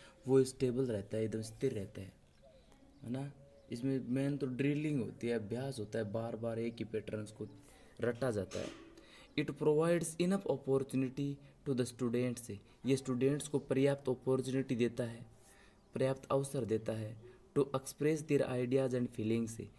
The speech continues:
कि वो अपने विचारों को और feelings को express करें, and make both teachers and students active,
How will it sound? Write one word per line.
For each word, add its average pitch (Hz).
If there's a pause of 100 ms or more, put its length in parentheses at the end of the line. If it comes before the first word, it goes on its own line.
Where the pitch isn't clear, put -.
(160)
कि 123
वो 123
अपने 123
विचारों 120
को 131
और 123
feelings 117
को 113
express 113
करें, 110 (640)
and 139 (180)
make 156 (160)
both 165
teachers 139
and 120
students 120
active, 113